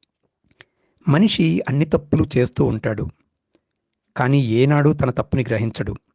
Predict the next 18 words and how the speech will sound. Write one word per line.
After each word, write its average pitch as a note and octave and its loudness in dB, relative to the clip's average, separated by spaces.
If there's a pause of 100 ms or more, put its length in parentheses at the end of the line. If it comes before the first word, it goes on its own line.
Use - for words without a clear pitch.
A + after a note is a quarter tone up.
(920)
వాహనాన్ని F#3 2
వేగంగా D#3 0
నడిపేవాడు C#3+ 0
ప్రమాదం D3 0
జరిగినాక C#3+ 0
కానీ B2+ -2
పశ్చాత్తాపపడడు. - -2 (920)
కొందరికి C3 0 (240)
ఆ B2+ 2
అవకాశం D3 0
కూడా C#3 0
ఉండదు. G#2+ -4 (1000)
ప్రమాదం C3 2
వాళ్ళని A#2+ 0
కబళించి B2+ -2
వేస్తుంది. A2 -6 (1080)
చీకట్లో G3+ 2
కూర్చున్నవాడు D3 0